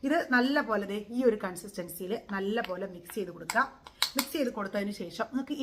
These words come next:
ഏത് ഏരിയയിലാണോ ഫുള്ളായിട്ടും വേണ്ടത്, ഇപ്പോൾ ഫേസിലാണ് വേണ്ടതെന്നുണ്ടെങ്കിൽ ഫേസിൽ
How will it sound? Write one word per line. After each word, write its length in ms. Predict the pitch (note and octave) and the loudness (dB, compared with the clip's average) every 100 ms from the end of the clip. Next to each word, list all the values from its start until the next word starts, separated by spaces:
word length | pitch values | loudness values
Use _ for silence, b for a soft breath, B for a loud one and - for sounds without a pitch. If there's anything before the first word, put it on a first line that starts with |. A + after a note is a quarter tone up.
| C4+ | 0
ഏത് 200 | D4 E4+ D4 | 0 2 2
ഏരിയയിലാണോ 580 | A#3+ A#3+ B3+ A#3 G3+ G#3+ A#3 - | 2 4 2 2 2 -2 -4 -8
ഫുള്ളായിട്ടും 580 | A#3+ A#3+ B3 F#3+ F#3+ A3+ F#3+ | -6 0 2 2 0 -4 -4
വേണ്ടത്, 340 | F#3 G#3 F#3+ F#3+ | -4 -4 -6 -6
ഇപ്പോൾ 160 | A3 G#3+ | -4 0
ഫേസിലാണ് 500 | A3 G#3+ A#3+ G3 G3 G3 | -2 0 2 2 2 -2
വേണ്ടതെന്നുണ്ടെങ്കിൽ 640 | F3+ F#3+ G3 F3 E3+ G#3+ D4+ B B B B | -4 -4 -6 -6 -2 0 0 B B B B
ഫേസിൽ 340 | C4+ C#4+ D4 | 4 4 6